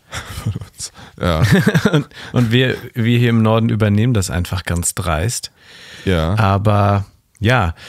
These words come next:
Speaker 2: Ja, willst du mir sonst mal verraten, warum ich denn jetzt das Pfand abgeben sollte? Was jetzt der Hintergrund der Geschichte ist?
Speaker 1: Ja, ähm,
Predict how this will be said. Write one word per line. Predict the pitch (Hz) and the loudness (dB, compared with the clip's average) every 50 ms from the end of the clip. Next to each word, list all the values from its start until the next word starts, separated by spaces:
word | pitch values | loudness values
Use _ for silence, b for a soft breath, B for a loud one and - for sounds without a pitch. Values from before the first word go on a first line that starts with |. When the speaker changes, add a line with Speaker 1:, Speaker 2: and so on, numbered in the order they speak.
| B B - | B B 0
Speaker 2:
Ja, | 123 123 123 | 2 2 4
willst | 139 180 - - - | 2 2 0 0 2
du | 175 | 2
mir | 180 170 | 2 4
sonst | 156 160 151 135 - | 2 2 2 2 2
mal | 139 135 139 143 143 135 | 2 2 4 2 2 0
verraten, | - - - 123 110 101 107 98 104 123 151 - - - 120 123 127 113 107 | -2 0 0 0 2 2 2 2 2 2 0 0 0 0 0 2 2 2 2
warum | 113 113 101 107 135 165 175 | 2 2 2 2 2 2 2
ich | 170 151 - - | 2 0 0 0
denn | 135 135 139 139 | 0 2 2 2
jetzt | 135 131 - - - | 2 0 -2 -2 -2
das | 127 113 - - | -2 -2 -2 -4
Pfand | - - 127 117 131 131 - - - - | -2 0 0 2 2 0 -4 -6 -4 -4
abgeben | 123 139 - - - 131 117 101 92 95 90 | -4 -4 -4 -6 -2 0 0 2 2 0 0
sollte? | 85 87 82 80 78 - 90 85 | 0 0 -2 -2 -2 -4 -4 -2
Was | 92 101 - - | -2 -2 -2 -4
jetzt | 117 101 - - - | -4 -4 -4 -2 -2
der | 104 | 0
Hintergrund | 101 113 120 - 104 95 98 87 85 | 0 0 0 0 -2 -2 -2 -4 -4
der | - 82 | -4 -4
Geschichte | 80 80 78 - 90 90 - - - | -4 -4 -4 -4 -6 -6 -6 -6 -8
ist? | - - - - - - - - B B B B B B B B B B B B - | -8 -8 -10 -10 -10 -12 -12 -14 B B B B B B B B B B B B -8
Speaker 1:
Ja, | 90 92 95 110 135 175 190 156 104 85 78 76 - _ | -4 -2 0 2 2 2 2 2 0 0 0 -2 -4 _
ähm, | - 101 101 98 98 98 98 98 101 | 0 0 2 2 2 2 2 0 0